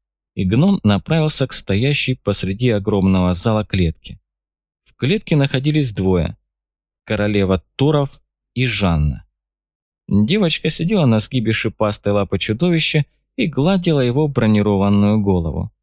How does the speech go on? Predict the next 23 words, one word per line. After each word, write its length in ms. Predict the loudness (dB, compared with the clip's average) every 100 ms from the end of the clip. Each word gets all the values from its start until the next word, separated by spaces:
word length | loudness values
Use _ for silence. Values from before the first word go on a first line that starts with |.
| _ _ _ _ _ _ _
Еще 540 | -4 0 0 0 -2 -2
в 80 | -2
зале 340 | -2 0 0
стояла 460 | -2 -2 -2 0 2
машина, 560 | 0 -2 -2 -2 -4 -8 _ _ _ -8
та 120 | -4
самая, 540 | -2 0 2 2 0 -4 _ _
что 240 | -6 -2
должна 420 | 0 0 0 0
была 200 | 2 0
открыть 640 | 0 -4 -6 -4 -4 -2 -2
дорогу 380 | 0 2 2
на 140 | 2 0
землю. 480 | 0 0 0 -2 -8 _ _ _ _ _ _
Она 240 | -2 2 2
работала – 640 | 0 0 -2 0 0 0 -4 _ _
хотя 380 | -6 -4 0 -2 -2
путь 280 | -2 -2 -2
еще 320 | -4 -2 -2
был 180 | 0 0
закрыт. 600 | 0 -2 -2 -4 -4 -12 -20 _ _ _ _ _ _ _ _
Один 320 | -4 0 2 2
удар, 420 | 2 0 -2